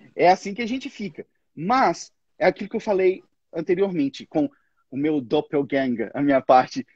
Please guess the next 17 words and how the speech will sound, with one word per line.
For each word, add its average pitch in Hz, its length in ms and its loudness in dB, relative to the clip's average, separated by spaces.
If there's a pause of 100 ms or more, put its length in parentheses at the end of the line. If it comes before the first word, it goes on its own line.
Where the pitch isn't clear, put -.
(220)
o 135 100 -4
meu 147 360 4 (300)
outro 156 640 4
clone 143 320 2
que - 80 -8
estava 131 220 2
ali. 120 140 -4 (360)
A 147 60 -6
gente 185 280 -6
não 208 120 -6
tem 220 180 -2
que 208 100 -6
concordar 180 640 4
com - 100 -2
a - 20 -6
questão. 147 460 2
Então, 196 420 4